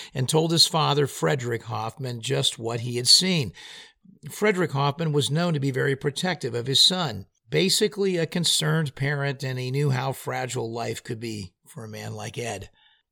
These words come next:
And trouble of this nature, well, Ed's father knew that such matters could bring Ed himself into some very difficult and possibly dangerous circumstances.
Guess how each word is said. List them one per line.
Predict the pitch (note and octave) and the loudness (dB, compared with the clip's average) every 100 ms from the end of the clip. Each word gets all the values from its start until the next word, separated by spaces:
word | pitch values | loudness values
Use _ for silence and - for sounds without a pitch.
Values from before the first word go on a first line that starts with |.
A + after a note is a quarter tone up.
| - | -6
And | C#3+ | -4
trouble | - E3+ F#3 F3+ | -2 0 2 2
of | D3 | 2
this | D3 E3+ - | 2 0 0
nature, | E3+ D#3+ C#3 A#2+ - - - _ | -2 0 -2 -4 -8 -20 -20 _
well, | - - D#3 D#3 D#3 | -20 -8 0 4 4
Ed's | E3 F3 - | 4 4 2
father | F3+ E3+ D#3+ D3+ | 2 2 2 2
knew | C#3+ C3 | 4 4
that | B2 - | 2 0
such | D3 D3 - | 0 0 -2
matters | C#3+ C3 B2 B2 | -4 -4 -2 -4
could | - E3+ C#3+ | 0 0 0
bring | C#3 C#3+ - | -2 -2 -2
Ed | C#3 C#3 C3 | 0 0 0
himself | C#3 C#3+ - C3+ A2 G#2 | 0 0 2 2 0 -4
into | A#2+ A#2 | -4 0
some | - A#2 | 0 0
very | G#2+ B2+ C#3 | -2 0 0
difficult | C3+ C3 C3 A2+ A#2 A#2 B2+ | 0 -2 -2 -4 -4 -4 -2
and | C3 - - - - | -2 -4 -10 -18 -10
possibly | D#3+ F#3 G3+ C#3+ B2 C3 | -2 0 2 0 0 -2
dangerous | A2+ C#3 D#3+ B2 A#2+ B2 | 0 2 2 0 -2 2
circumstances. | - D#3+ D#3 B2 - B2+ F#2 - - - | 4 4 2 0 -6 -6 -6 -6 -4 -6